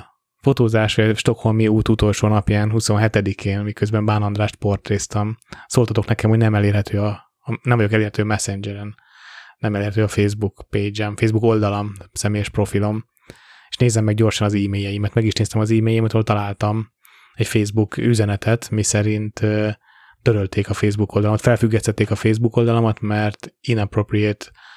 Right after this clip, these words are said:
tartalom volt rajta. Ezt jelentettem a Facebooknak, hogy ezt nem én tettem ki, és abban a pillanatban, ahogy ezt, ö, szám-, tehát, hogy kértem egy review-t, már le is emeltek a kártyámról nyolcvanegyezer pár száz forintot. Az történt ugyanis, hogy meghekkelték a,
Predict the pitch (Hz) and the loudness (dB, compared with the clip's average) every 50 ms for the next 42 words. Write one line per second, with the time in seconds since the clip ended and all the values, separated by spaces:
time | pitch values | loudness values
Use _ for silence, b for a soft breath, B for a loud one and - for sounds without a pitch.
0 | B B - 110 107 104 - - 107 104 104 104 104 107 107 104 - 110 104 98 | B B -4 -2 -2 -2 0 -2 -4 -2 -2 -4 -4 -2 -4 -4 -2 -4 -4 -4
1 | 101 101 - - 107 113 110 - _ _ _ _ _ - - - 120 - - _ | -4 -4 -4 -4 -4 -4 -6 -8 _ _ _ _ _ -14 -12 -10 -10 -10 -8 _
2 | - 127 120 120 117 113 117 - 117 110 107 - - 117 110 - - 107 - 110 | 0 2 2 2 0 -2 -2 -2 -2 -2 -2 0 0 -2 -2 0 -2 -4 -2 -2
3 | 107 - - 104 101 - - 127 127 131 123 117 - 113 - _ - 113 110 104 | -4 -2 -2 -2 -2 -2 -2 0 0 2 0 0 -2 -4 -4 _ -4 -4 -4 -4
4 | - - 113 117 113 - - _ _ _ _ _ _ _ - 120 95 127 123 120 | -4 -2 -2 -2 -2 -4 -10 _ _ _ _ _ _ _ -4 0 2 2 2 2
5 | 113 107 - - 117 110 110 110 110 107 110 110 107 107 104 110 107 107 107 98 | 0 0 2 2 0 2 0 -2 -2 -2 0 -2 -2 0 0 -2 0 0 -2 -4
6 | - - - - 107 107 101 101 - - - - - - - - - - - 113 | -4 -10 -10 -6 -4 -4 -4 -4 -6 -10 -16 -16 -16 -16 -16 -14 -10 -4 -2 -2
7 | 110 - 123 113 117 - 120 110 - _ - - 120 - - 113 110 107 107 107 | -2 -2 -2 -2 0 0 0 -2 -2 _ 0 0 0 2 2 0 0 0 0 2
8 | 117 117 117 123 123 123 135 139 - - B B B B B B B B B B | 2 2 4 4 4 4 4 2 0 -8 B B B B B B B B B B
9 | B B B B 113 113 110 110 107 104 - 104 104 104 104 - 110 - - - | B B B B 2 2 4 4 4 2 2 2 2 0 0 0 0 -2 -2 -2
10 | - 104 101 101 - - 104 101 104 107 104 104 104 104 104 101 - 107 104 101 | 0 0 0 0 0 -2 -2 0 0 0 0 0 -2 -4 -6 -4 -4 -4 -4 -4
11 | 101 107 104 98 107 101 - - 104 98 - - 104 98 - - 113 107 110 110 | -2 -4 -2 -2 -2 -4 -2 -4 -4 -4 -4 -4 -6 -6 -4 -2 -2 0 0 0
12 | 113 110 - 127 127 123 - - _ B B B B B B B B B B B | -2 0 0 0 0 0 -2 -12 _ B B B B B B B B B B B
13 | B B 127 - - - 113 - - 113 110 113 113 110 107 - - 110 110 104 | B B -4 0 2 0 2 2 2 2 2 2 2 2 2 2 2 2 2 0
14 | - - 107 - - 104 104 - - 104 104 - - 107 107 107 | 0 -2 -4 -2 0 -2 0 0 0 -2 -2 -2 -2 -2 -2 -2